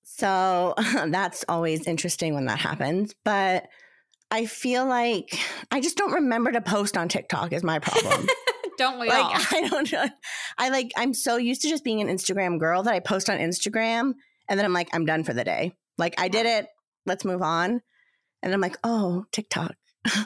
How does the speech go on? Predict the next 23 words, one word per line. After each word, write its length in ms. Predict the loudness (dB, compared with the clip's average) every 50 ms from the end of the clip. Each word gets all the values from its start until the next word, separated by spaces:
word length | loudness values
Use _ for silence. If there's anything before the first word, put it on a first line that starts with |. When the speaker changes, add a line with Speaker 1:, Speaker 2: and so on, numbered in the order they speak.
| -4 _ _ _ -14 -8
Speaker 2:
Oh, 180 | -6 -4 -4 -4
right. 100 | -4 -4
Speaker 1:
So, 480 | 0 2 2 4 4 2 2 0 0 -2 -6 _ -8 -4
Speaker 2:
All 140 | -4 -2
these 200 | -2 -2 -4 -2 -4
other 220 | -2 -2 -4 -4 0
Speaker 1:
<laughs> 20 |
the 80 | 0 0
ones 100 | 2 2
Speaker 2:
platforms. 520 | 2 2 2 2 2 2 2 2 2 2
Speaker 1:
who 60 | 2 2
are 80 | 2
more 220 | 2 2 2 2 2
supporting 720 | 0 -2 -2 0 0 2 2 2 2 2 2 2 0 0 0
and 100 | 0 0
I 60 | 0
do 140 | 0 0 -2 0
better 300 | 0 0 2 2 2 2
on, 240 | 2 2 2 2
I 220 | 2 0 0 -2 -4 -2
don't 240 | 0 0 0 -2 -4 -4
post 240 | -2 -2 0 0 -2
on. 280 | -2 0 0 0 -2